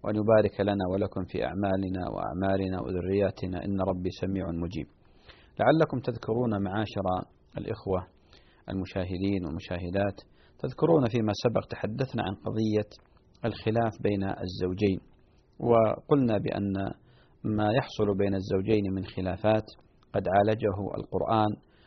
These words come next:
معالجة عظيمة، فالله جل وعلا تولى الإرشاد في قضية العلاج بين الزوجين، خاصة فيما يتعلق بنشوز المرأة.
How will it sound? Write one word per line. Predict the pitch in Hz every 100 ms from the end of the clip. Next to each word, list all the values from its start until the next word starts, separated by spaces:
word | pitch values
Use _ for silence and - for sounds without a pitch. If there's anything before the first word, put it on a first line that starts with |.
| _ -
معالجة | 95 101 104 107 101 -
عظيمة، | 87 92 104 104 87 -
فالله | 107 104 98
جل | 98 95 101 107
وعلا | 98 104 104 - _ _ _ _ -
تولى | 117 131 113 90 - - _ _ _ _ -
الإرشاد | 98 92 95 - 117 104 95 95 -
في |
قضية | 98 - 101 120 110 110 - -
العلاج | 85 98 123 123 104
بين | 104 101
الزوجين، | 92 85 95 92 95 110 120 135 - _ - _ -
خاصة | - 123 - 107 - 98
فيما | 101 95 92
يتعلق | - 98 107 - -
بنشوز | 101 95 - 107 98 95 - _ _ _ -
المرأة. | 101 104 117 69